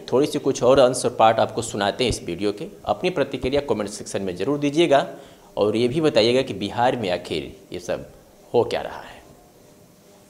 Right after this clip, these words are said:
देखने के लिए बहुत बहुत शुक्रिया। कमेंट सेक्शन में अपनी प्रतिक्रिया जरूर दीजिएगा। चैनल पर नए हैं तो सब्सक्राइब कर लीजिएगा, वीडियो को शेयर कर दीजिएगा। Facebook पर अगर आप ये वीडियो देख रहे हैं तो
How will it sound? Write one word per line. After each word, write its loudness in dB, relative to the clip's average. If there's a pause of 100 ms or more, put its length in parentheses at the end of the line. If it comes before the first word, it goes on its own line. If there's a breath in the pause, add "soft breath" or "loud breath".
देखने 4
के -2
लिए 6
बहुत 6
बहुत 2
शुक्रिया। -8 (680)
कमेंट 0
सेक्शन 0
में -4 (340 soft breath)
अपनी 0
प्रतिक्रिया 0
जरूर -2
दीजिएगा। 2 (280)
चैनल 2
पर -6
नए 0
हैं -2
तो -4
सब्सक्राइब 2
कर 0
लीजिएगा, 0
वीडियो 0
को -4
शेयर 0
कर 2
दीजिएगा। 4 (440 loud breath)
Facebook 6
पर 10
अगर 8
आप 6
ये 2
वीडियो -2
देख -4
रहे 0
हैं -10
तो -6